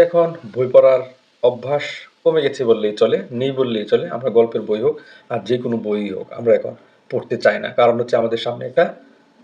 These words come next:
ডিভাইস রয়েছে, আমাদের সামনে একটা স্মার্টফোন রয়েছে। আমরা এখন স্মার্টফোনের মধ্যেই সবকিছু খুঁজে পাই এবং এই স্মার্টফোন নির্ভরশীল হয়ে গেছি।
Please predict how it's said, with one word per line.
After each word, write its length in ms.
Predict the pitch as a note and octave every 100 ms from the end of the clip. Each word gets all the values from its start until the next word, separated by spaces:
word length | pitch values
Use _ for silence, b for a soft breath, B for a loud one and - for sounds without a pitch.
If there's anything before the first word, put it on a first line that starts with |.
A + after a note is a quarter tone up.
| _ _ _ _ _ _ B2
ডিভাইস 320 | C3 C3+ - C#3
রয়েছে, 240 | C#3 - F#3
আমাদের 260 | B2+ A#2+ A2+
সামনে 200 | B2 A2 G#2+
একটা 180 | G#2 -
স্মার্টফোন 440 | - A#2+ A#2+ C#3 C3+
রয়েছে। 220 | C#3+ C#3+ - -
আমরা 180 | C3+
এখন 180 | C#3 F3+
স্মার্টফোনের 580 | F3+ - C3 C3 E3 D#3
মধ্যেই 240 | D#3 D3+ D#3+
সবকিছু 300 | D3 - D3+ -
খুঁজে 200 | D3+ D3+
পাই 160 | F3+ -
এবং 120 | B2 A#2+ C3
এই 60 | B2+
স্মার্টফোন 480 | - B2 C3+ - D3+
নির্ভরশীল 380 | C#3 A2 G#2 A2+ G2+
হয়ে 160 | G2
গেছি। 220 | F#2 -